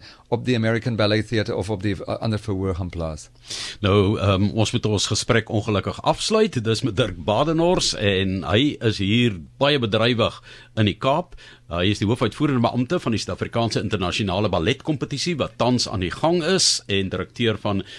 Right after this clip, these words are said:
Speaker 2: Mzansi Ballet. Julle begin vanaand en Saterdag aand is die gala
Speaker 1: Ja,
Speaker 2: aand.
Speaker 1: so ons het vanaand tot Vrydag, Saterdagmiddag het ons die, die,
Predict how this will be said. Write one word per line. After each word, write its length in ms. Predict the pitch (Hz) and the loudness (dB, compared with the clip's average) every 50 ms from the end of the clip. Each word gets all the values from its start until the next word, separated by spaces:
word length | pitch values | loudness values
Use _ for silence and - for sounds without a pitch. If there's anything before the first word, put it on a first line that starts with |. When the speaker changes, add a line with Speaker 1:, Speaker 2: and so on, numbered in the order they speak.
| - - | -20 -14
Speaker 2:
Mzansi 760 | _ 101 95 - 87 - 92 104 98 - - 107 95 95 - - - | _ -6 -6 -2 0 0 0 0 0 0 0 0 0 0 -2 -4 -6
Ballet. 360 | 80 87 92 90 107 147 147 | -2 -2 0 0 0 0 0
Julle 120 | 143 120 | 0 0
begin 260 | 110 110 - 135 135 117 | 0 0 0 -2 -2 -2
vanaand 600 | - 123 98 98 107 143 185 214 220 - - - - | -2 -2 0 0 0 0 0 -2 -2 -6 -8 -8 -2
en 460 | 113 113 113 113 113 113 113 110 107 101 | 0 2 2 2 2 2 2 2 0 0
Saterdag 380 | - - 117 113 - - - | 2 2 2 2 0 -2 -2
aand 160 | 123 120 113 120 | -2 -2 -2 -2
is 60 | 127 | -4
die 100 | 156 139 | -4 -2
gala 300 | 147 143 135 123 101 73 - | -2 -2 0 0 0 0 2
Speaker 1:
Ja, 60 | 127 | 0
Speaker 2:
aand. 100 | 101 90 | 0 0
Speaker 1:
so 80 | - | 0
ons 100 | - 110 | 0 2
het 120 | 127 120 - | 0 0 0
vanaand 460 | - 135 123 113 113 117 127 160 160 | 0 0 2 4 4 4 4 2 2
tot 200 | - 147 131 - | 2 0 0 0
Vrydag, 500 | - - 143 135 139 135 135 127 98 - - | -2 0 2 2 4 4 2 0 0 -2 -4
Saterdagmiddag 760 | 135 - 160 147 143 - 143 127 113 110 110 113 123 151 165 | 0 0 2 0 0 0 0 -2 0 0 0 0 2 0 2
het 120 | 151 131 110 | 0 0 0
ons 140 | 117 110 - | 0 -2 0
die, 140 | - 113 101 - - - | 0 -2 -4 -4 -8 -8
die, 460 | 104 104 98 101 101 101 101 98 | -4 -2 0 2 2 2 2 0